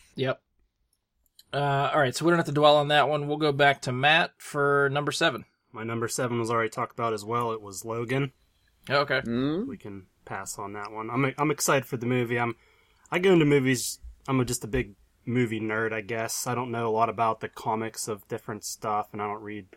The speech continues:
Speaker 2: as many books as, like, a lot of you guys probably do to know more of the, the, the background of certain movies, but I like to go into the movie just to, to watch the movie, so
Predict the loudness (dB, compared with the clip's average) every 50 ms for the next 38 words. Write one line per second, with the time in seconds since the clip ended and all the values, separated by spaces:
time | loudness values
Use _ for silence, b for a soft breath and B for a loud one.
0 | _ -12 -10 -8 -8 -8 -8 -8 -6 -4 -4 -4 -4 -6 -8 -8 -6 -6 -6 -8
1 | -10 -10 -10 -10 -12 -12 _ _ -12 -8 -6 -4 -4 -4 -4 -6 -6 -6 -6 -6
2 | -6 -6 -4 -4 -4 -2 -4 -4 -4 -4 -4 -4 -4 -6 -8 _ _ _ _ _
3 | _ _ -2 0 0 2 2 2 2 0 0 -2 -6 -10 -14 _ _ _ _ -14
4 | -10 -8 -8 -6 -8 -10 -14 _ _ _ _ _ _ _ -12 -12 -8 -2 2 2
5 | 2 2 2 0 0 0 0 -2 -6 -6 -6 -6 -6 -6 -6 -8 -8 -8 -8 -8
6 | -10 -10 -12 -12 -12 -12 -12 -12 _ _ _ _ _ _ _ -2 2 2 2 2
7 | 2 -2 -2 0 2 2 2 2 2 2 0 0 0 -2 -2 -4 -4 -6 -6 -6
8 | -6 -6 -6 -8 -10 -12 -10 -4 2 4 4 4 4 2 0 0 0 0 0 -2
9 | -4 -6 -6 -8 -8 -8 -8 -8 -8 -10